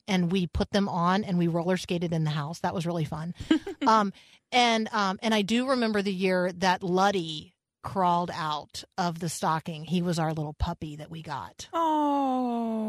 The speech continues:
Speaker 1: Yeah, that's a really profound memory. Yeah. Luddy is, uh, Ludwig von Schmittenhofer the fourth Fowler. He was a very long name,
Speaker 2: <laughs>
Speaker 1: but he went by Luddy. <laughs>
Speaker 2: That's cute. What a great, that's like the quintessential Christmas morning,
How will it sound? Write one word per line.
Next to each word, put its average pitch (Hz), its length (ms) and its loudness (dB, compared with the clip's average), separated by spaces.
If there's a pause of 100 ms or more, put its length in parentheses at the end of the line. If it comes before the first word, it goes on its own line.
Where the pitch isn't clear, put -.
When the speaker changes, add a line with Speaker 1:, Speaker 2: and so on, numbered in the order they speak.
(220)
Speaker 1:
Yeah, 170 180 4
that's 170 260 0
a 190 60 0
really 175 300 2
profound 156 520 -4
memory. 151 440 -14 (680)
Yeah. - 60 -16 (220)
Luddy 233 460 4
is, 185 380 -4
uh, 180 200 -6
Ludwig 190 500 0
von 165 240 -4
Schmittenhofer 156 720 -4
the 151 80 -8
fourth 156 320 -8
Fowler. - 540 -12
He 190 80 -4
was 185 100 2
a 180 60 0
very 196 240 2
long 170 280 4
name, 165 280 0 (120)
Speaker 2:
<laughs> - 120 -14
Speaker 1:
but 202 100 2
he 202 60 4
went 196 180 2
by 175 140 2
Luddy. 165 480 -2 (800)
<laughs> - 800 -4
Speaker 2:
That's 190 240 -4
cute. 175 340 -4
What 233 100 -2
a 202 60 -2
great, - 340 -8 (420)
that's 285 240 -2
like 269 280 -2
the 214 100 -2
quintessential 208 600 -2
Christmas 180 440 -4
morning, 156 380 -4